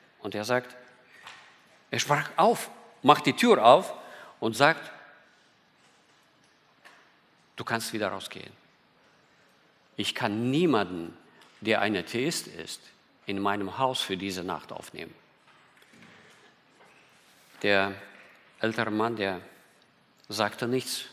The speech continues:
und schlürfte raus, nach draußen in die Dunkelheit.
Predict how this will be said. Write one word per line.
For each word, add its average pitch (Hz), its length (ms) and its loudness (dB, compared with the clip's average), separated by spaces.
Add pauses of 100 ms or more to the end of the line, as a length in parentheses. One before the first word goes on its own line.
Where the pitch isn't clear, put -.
(160)
und 95 200 -10
schlürfte 110 560 -4
raus, 104 420 -2 (200)
nach 101 160 -2
draußen 104 540 -4 (800)
in 92 100 -8
die 95 160 -6
Dunkelheit. 85 580 -8